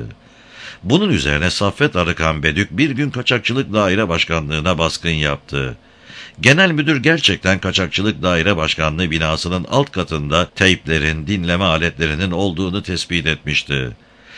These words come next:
Kendisi dinlenmiyordu ama böyle bir dinlemeden haberinin olmaması,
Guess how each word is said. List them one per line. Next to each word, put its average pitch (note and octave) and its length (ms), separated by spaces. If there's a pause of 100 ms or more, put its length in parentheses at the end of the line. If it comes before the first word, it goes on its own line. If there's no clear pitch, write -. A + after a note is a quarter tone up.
(180)
Kendisi D3+ 460
dinlenmiyordu B2 640
ama D#2+ 220
böyle F#2+ 300
bir D2+ 220
dinlemeden D#2 500
haberinin E2+ 500
olmaması, D#2+ 800